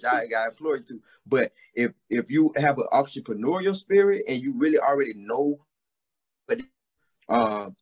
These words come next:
I would encourage you to, to go to a tech-, a, a, a vocational technical school to, to enhance your career because college is for people that trying to figure out what it is they really wanna do,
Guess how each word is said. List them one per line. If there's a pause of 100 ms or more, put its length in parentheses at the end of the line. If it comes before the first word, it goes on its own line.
(100)
I
would
encourage
you
to, (220)
to
go
to
a
tech-,
a, (100)
a,
a
vocational
technical
school
to,
to
enhance
your
career
because (680)
college
is
for
people
that
trying
to
figure
out
what
it
is
they
really
wanna
do,